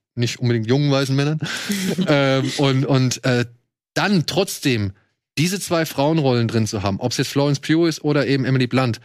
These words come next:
Speaker 1: die dann noch mal so eine jeweils coole Szene bekommen oder so eine wichtige Szene bekommen. Ja, eine wirklich wichtige Szene, weil, wenn man sich zurückerinnert, die Szenen mit, ähm, Florence Pugh sind ja schon mal so ein erster Zusammenbruch für Oppenheimers Welt.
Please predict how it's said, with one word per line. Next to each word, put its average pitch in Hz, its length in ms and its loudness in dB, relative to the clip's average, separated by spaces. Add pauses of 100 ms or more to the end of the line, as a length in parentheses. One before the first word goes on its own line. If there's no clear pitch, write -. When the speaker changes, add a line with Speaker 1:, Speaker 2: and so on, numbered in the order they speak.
(260)
Speaker 1:
die 120 60 0
dann 127 160 2
noch 139 100 2
mal 135 160 2
so 135 220 0
eine 180 340 2 (760)
jeweils 156 420 0
coole 170 260 2
Szene 165 300 0
bekommen 117 400 0
oder 113 120 2
so 120 100 0
eine 139 140 2
wichtige 123 380 -2
Szene 110 260 -2
bekommen. 104 220 -4
Ja, 110 60 2
eine 113 140 0
wirklich 160 300 -4
wichtige 123 320 -2
Szene, 107 240 -2
weil, 117 180 2 (400)
wenn 123 100 2
man 143 100 4
sich 143 120 -4
zurückerinnert, 160 680 0
die 131 80 -2
Szenen 151 580 0
mit, 139 320 0
ähm, 127 480 2
Florence 131 380 0
Pugh 147 320 2
sind 139 200 -2
ja 139 80 0
schon - 140 0
mal 127 100 0
so 123 60 -2
ein 117 60 0
erster 139 460 -4
Zusammenbruch 117 680 -2
für - 200 -4
Oppenheimers 107 520 -2
Welt. 127 200 -4